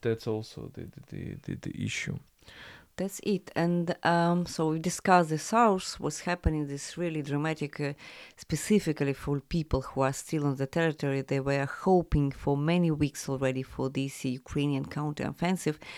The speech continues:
Speaker 2: which is still not here. Uh, unfortunately, Russians are re-, trying to reinforce at least their troops in the south,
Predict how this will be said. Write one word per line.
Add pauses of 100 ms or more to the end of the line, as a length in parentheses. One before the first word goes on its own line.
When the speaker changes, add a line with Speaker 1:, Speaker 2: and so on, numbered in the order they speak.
(260)
Speaker 2:
which
is
still (120)
not
here. (560)
Uh,
unfortunately,
Russians
are
re-,
trying
to
reinforce
at
least
their
troops
in
the
south,